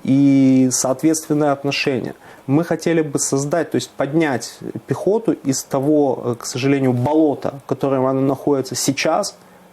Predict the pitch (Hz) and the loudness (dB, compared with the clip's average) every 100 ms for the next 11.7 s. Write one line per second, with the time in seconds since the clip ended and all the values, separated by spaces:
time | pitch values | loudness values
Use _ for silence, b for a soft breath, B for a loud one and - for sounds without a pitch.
0 | - 131 135 139 156 165 156 160 165 160 | -6 0 2 4 4 2 2 4 4 2
1 | - 143 156 156 165 151 156 160 160 - | 0 0 4 4 4 4 4 4 2 0
2 | 160 170 - 160 117 117 - 135 - 143 | 0 0 0 2 2 0 -2 -2 0 -2
3 | 139 131 123 139 131 135 156 156 - 120 | 0 -2 0 0 2 2 2 0 -2 -2
4 | - 120 123 120 139 131 - 131 123 120 | 0 0 0 0 -2 -2 -2 -2 -2 -4
5 | 120 - 135 143 143 127 117 123 127 - | -8 -2 2 2 2 0 0 -2 -2 0
6 | 123 113 - - 117 113 110 107 117 131 | 0 0 -4 -10 -4 0 0 -2 -2 0
7 | 226 254 B B B - 135 170 - 143 | 0 -4 B B B -4 0 0 0 -4
8 | - 175 180 151 143 135 127 127 175 156 | -2 0 2 2 0 -2 -2 0 2 2
9 | - 131 143 139 180 151 135 131 143 139 | 0 0 0 2 0 0 -2 -2 0 0
10 | 139 135 - 160 135 180 185 131 147 143 | -2 -2 0 -2 0 0 0 -2 0 0
11 | 135 - 160 139 131 123 | 0 0 0 2 2 2